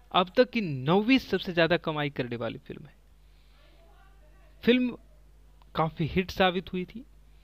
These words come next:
और सुल्तान फिल्म जो है वो ज़बरदस्त, एकदम मज़ेदार फिल्म है।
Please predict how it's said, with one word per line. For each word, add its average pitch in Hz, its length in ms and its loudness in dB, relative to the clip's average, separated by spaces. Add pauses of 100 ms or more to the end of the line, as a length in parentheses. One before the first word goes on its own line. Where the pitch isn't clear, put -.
(340)
और 170 280 0 (300)
सुल्तान 220 500 0
फिल्म 214 280 -4
जो 190 160 -2
है 131 200 -6 (560)
वो 160 160 -4
ज़बरदस्त, 180 680 -2 (680)
एकदम 175 280 -2 (580)
मज़ेदार 151 480 0
फिल्म 160 300 -8
है। 156 180 -8